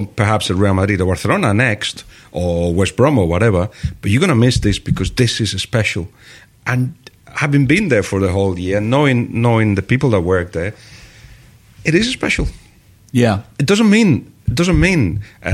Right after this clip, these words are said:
Speaker 1: it's gonna be one Champions League and two leagues in the next four years. I've
Speaker 2: Yeah.
Speaker 1: got no idea if you're gonna win anything.
Speaker 2: Yeah.
Speaker 1: But some, what's being created there is something that people wanna be part of. So when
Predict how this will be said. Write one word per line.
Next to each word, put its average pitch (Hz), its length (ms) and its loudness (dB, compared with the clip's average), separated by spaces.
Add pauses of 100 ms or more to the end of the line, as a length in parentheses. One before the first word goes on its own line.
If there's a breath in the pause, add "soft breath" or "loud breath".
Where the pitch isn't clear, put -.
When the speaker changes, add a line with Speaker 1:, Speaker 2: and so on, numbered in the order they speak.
(120)
Speaker 1:
it's 90 180 -6
gonna 92 160 -4
be 92 100 0
one 113 220 -2
Champions 104 400 0
League 95 160 2
and 92 100 -2
two - 120 -2
leagues 92 260 0
in 82 40 -2
the 87 80 -2
next 85 140 -4
four 85 220 -2
years. 82 220 -2
I've 95 120 -6
Speaker 2:
Yeah. 90 80 -2
Speaker 1:
got 110 80 2
no 139 140 4
idea 135 440 2
if 95 120 -2
you're 92 180 2
gonna 87 300 -2
win 101 280 0
anything. 92 400 0
Speaker 2:
Yeah. 87 200 -2 (840 loud breath)
Speaker 1:
But 131 260 0
some, - 360 -2 (120)
what's 147 220 2
being 202 300 0
created 143 680 2
there 143 180 2
is 123 160 2
something 156 360 0
that 117 160 2
people 127 240 2
wanna 113 160 4
be 107 120 4
part 202 460 -2
of. 92 160 0
So 123 160 2
when 135 300 2